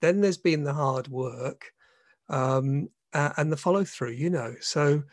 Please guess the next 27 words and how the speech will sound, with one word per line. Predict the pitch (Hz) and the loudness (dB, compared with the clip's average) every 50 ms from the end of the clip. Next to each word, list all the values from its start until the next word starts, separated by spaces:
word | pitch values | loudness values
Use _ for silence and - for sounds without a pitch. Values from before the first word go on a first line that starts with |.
| - - - - - - - - | -18 -20 -20 -20 -20 -20 -2 0
I, | 147 156 - | 0 2 4
I'm | - 190 | 6 6
gonna | 202 240 247 | 8 6 6
take | - - 294 269 | 6 4 4 6
you | 240 214 | 4 4
forward | - - 247 240 240 226 214 208 | 6 6 8 10 10 10 8 8
now | 180 160 143 127 131 135 | 6 4 4 4 2 0
to | - - | 0 2
what | 151 151 - - | 2 2 2 2
you're | 151 139 | 0 2
doing | 143 151 143 139 139 139 139 | 6 6 8 8 8 6 4
now, | 147 147 139 127 120 123 | 4 4 4 2 0 -2
because | - 127 - - - 156 143 139 139 - - - | -6 -10 -6 0 2 2 2 2 0 -2 -4 -4
you | 214 151 151 160 | -2 2 4 6
are | 170 190 196 | 6 6 6
now, | 190 180 160 139 131 127 127 127 139 - - _ - | 4 4 2 2 0 0 -2 -6 -10 -12 -16 _ -14
having | - - 147 147 156 156 147 | -4 -4 -2 -2 0 -2 0
given | 139 190 190 196 190 | 2 2 4 4 4
up | 180 180 - | 2 2 0
your | - 151 | -4 -4
chemistry | - - 160 147 143 143 - - 156 139 | -2 0 2 2 2 0 0 0 0 2
A | 139 139 139 | 2 2 2
level, | 139 131 123 123 131 123 135 139 - - - - - - _ _ _ | 0 -2 -4 -6 -6 -6 -6 -10 -12 -18 -20 -20 -20 -20 _ _ _
an | 135 143 147 143 | 0 0 0 0
analytical | - 139 143 135 131 143 143 - - - 175 160 151 | -2 -2 -2 -2 -2 -2 -2 -4 -4 -2 0 0 0
nuclear | 151 156 170 196 247 - - - 170 156 | 2 2 2 2 2 0 -2 -2 -2 -2
chemist | - - 143 123 131 135 156 - - - - | -4 -4 -4 -2 0 -2 -2 -2 -4 -8 -14